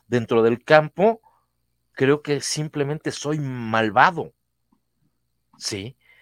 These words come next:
este, y eso, eso al final de cuentas,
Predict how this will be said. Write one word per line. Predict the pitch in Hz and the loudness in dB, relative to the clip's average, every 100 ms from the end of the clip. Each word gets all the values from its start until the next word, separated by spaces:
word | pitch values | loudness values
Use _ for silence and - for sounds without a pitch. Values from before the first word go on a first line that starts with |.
| _ _ | _ _
este, | 110 110 - - 107 104 104 101 101 101 85 - _ - | -10 -8 -10 -8 -6 -4 -2 -4 -6 -8 -10 -14 _ -10
y | 123 160 | 0 2
eso, | 202 - 254 220 - | 0 -2 -2 -2 -8
eso | 175 - 269 247 208 127 | -8 -6 -4 -2 0 -2
al | 123 | -2
final | - 120 180 | -6 -6 -4
de | 214 - | -4 -6
cuentas, | 143 185 190 - 190 214 - | -6 -6 -4 -2 -2 -4 -20